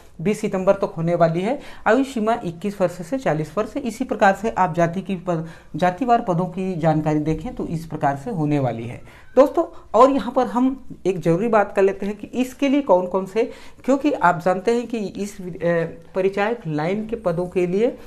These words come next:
बस, अ, सभी संभागों से इसकी भर्ती होने वाला, होने वाला है,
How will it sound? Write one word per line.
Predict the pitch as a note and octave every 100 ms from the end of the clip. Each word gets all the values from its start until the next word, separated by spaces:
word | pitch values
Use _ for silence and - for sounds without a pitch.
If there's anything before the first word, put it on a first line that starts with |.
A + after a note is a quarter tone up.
| - - F#3
बस, | G3 G3
अ, | F#3 F3
सभी | E3+ - G#3+ D4
संभागों | - F#3 C#3+ D#3+ F#3
से | G3 A3
इसकी | - E3 -
भर्ती | D#3+ D#3+ F3
होने | E3+ E3 F3+
वाला, | E3+ D#3+ D#3+
होने | E3 E3 D#3+ F3+
वाला | F3 E3+
है, | F#3+